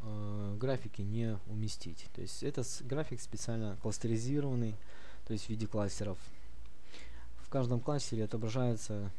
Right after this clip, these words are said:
э, ликвидность по бит и по аск, то есть сколько было объёма по бит по цене, сколько объём было по аск, то есть левая колонка это биды, правая это аски. Видите, здесь пятнадцать пятнадцать поровну.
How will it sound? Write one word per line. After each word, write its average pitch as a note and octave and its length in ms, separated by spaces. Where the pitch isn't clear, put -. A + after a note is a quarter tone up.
э, G2+ 440
ликвидность A2+ 540
по A2 100
бит A#2+ 300
и - 40
по G#2+ 300
аск, - 220
то G2+ 60
есть G2 100
сколько A2+ 300
было G#2 320
объёма G2+ 380
по A2 160
бит A2+ 380
по A#2 100
цене, A2 480
сколько G#2 380
объём G2+ 320
было G2 180
по A2 240
аск, C3+ 160
то - 80
есть - 240
левая G#2+ 260
колонка F#2+ 400
это F#2 160
биды, B2+ 440
правая A#2 320
это F#2 220
аски. F2 220
Видите, A2+ 260
здесь G#2 320
пятнадцать A#2 420
пятнадцать F2 480
поровну. F#2 380